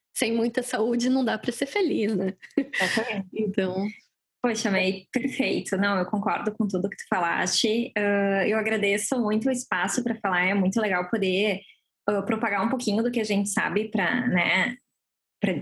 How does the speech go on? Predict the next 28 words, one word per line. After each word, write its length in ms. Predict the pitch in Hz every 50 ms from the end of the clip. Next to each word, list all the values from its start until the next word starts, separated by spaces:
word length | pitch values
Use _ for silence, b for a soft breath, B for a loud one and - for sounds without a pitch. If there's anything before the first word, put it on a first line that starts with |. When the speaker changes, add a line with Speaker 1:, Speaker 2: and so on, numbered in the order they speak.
| - -
Speaker 2:
difundir 600 | - 180 196 190 - 226 208 196 185 180 175 175 196
entre 160 | 208 202 196
as 100 | 190 190
pessoas 400 | - 202 190 - 185 175 180 180 - _ _ _ _ - -
interessadas. 800 | 196 185 208 185 180 180 - 190 165 175 175 175 202 208 208 208
E, 200 | 202 196 196 202
de 120 | 196 214
novo, 240 | 208 185 170 185 226
eu 40 | 240
quero 200 | 240 226 185 214
te 120 | - - -
parabenizar 800 | 233 208 190 190 180 190 185 185 - 190 175 165 180 202 233 - _
pelo, 480 | - 202 185 185 180 170 165 151 - _ -
pelo 200 | 202 175 175 180
teu 120 | 202 190
podcast, 680 | 190 180 - - - - 170 - 175 180 - - 208 -
porque 720 | - 214 208 202 208 - - 226 214 214 208 214 214 214 214 214 B B B B B B _ -
eu 120 | - 220 220
acho 260 | 214 214 214 - -
que 180 | - 240 220 220
isso 200 | 220 - - 254
é, 360 | 233 233 226 226 220 202 -
tem 220 | - 233 220 220
um, 1080 | 220 226 220 208 208 220 220 220 214 214 214 214 214 214 208 208 202 202 196 190 190 - _ _ _ _ _ -
tem 140 | 233 220 214
um 140 | 233 240
benefício 500 | 233 233 233 254 247 - 262 247 277 285
desmedido 760 | 247 220 233 254 269 277 240 220 226 220 208 190 190 165 -